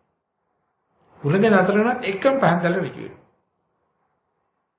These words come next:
ඉතින් යෝගාවචර හිතේ අෂ්ටලෝක ධර්මයේ කම්පා නොවීම පිළිබඳව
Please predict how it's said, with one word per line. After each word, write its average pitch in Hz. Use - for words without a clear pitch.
ඉතින් 202
යෝගාවචර 233
හිතේ 196
අෂ්ටලෝක 202
ධර්මයේ 185
කම්පා 147
නොවීම 156
පිළිබඳව 131